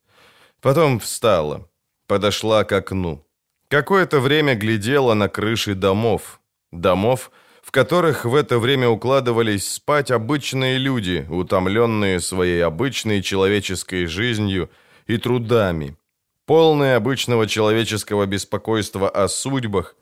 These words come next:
о завтрашнем дне. Чародейка взглянула на лежащее на столе письмо. Письмо было адресовано обычным людям.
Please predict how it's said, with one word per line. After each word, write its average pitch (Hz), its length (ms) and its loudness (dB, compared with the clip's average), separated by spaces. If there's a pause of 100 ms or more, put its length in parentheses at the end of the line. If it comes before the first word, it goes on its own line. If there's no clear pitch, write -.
(180)
о 104 160 2
завтрашнем 95 720 -2
дне. 87 440 -4 (840)
Чародейка 160 540 2
взглянула 143 520 0
на 135 100 2
лежащее 117 640 0
на 107 160 0
столе 95 340 -2
письмо. 85 600 -4 (460)
Письмо 120 400 2
было 143 320 4
адресовано 110 800 2
обычным 107 580 -2
людям. 78 460 -4